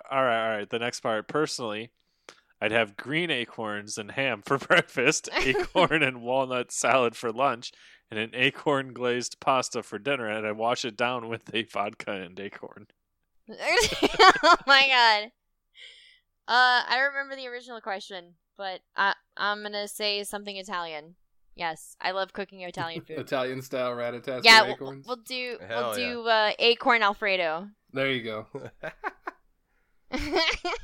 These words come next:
Speaker 1: All right, all right.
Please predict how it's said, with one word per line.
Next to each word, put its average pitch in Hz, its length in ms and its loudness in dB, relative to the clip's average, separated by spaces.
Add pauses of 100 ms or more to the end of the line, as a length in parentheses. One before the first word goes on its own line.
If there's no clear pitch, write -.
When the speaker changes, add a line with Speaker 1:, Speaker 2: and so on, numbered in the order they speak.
(4000)
Speaker 1:
All 107 240 -10
right, 104 320 -8
all 104 140 -10
right. - 280 -14